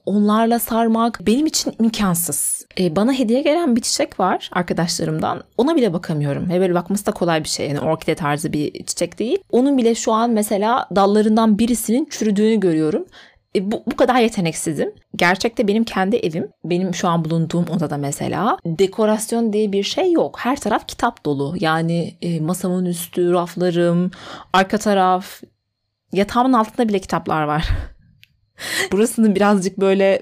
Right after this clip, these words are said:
şey olduğunu tahmin edebilirsiniz. Mimari açıdan iyi olmadığını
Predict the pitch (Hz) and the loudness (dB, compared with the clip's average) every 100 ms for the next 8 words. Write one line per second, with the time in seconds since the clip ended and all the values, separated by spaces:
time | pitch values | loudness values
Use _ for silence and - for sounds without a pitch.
0 | - - 185 180 175 180 180 170 - 180 | -4 -4 0 0 0 0 0 -4 -4 -2
1 | 190 170 165 160 - 151 147 - - _ | 0 0 0 -4 -4 -6 -6 -8 -12 _
2 | _ - 185 180 185 180 180 180 170 170 | _ -4 2 4 4 4 4 2 0 0
3 | 160 170 - 175 175 175 180 165 151 147 | 0 0 -2 -2 2 4 4 2 0 -2
4 | 147 170 | -2 -4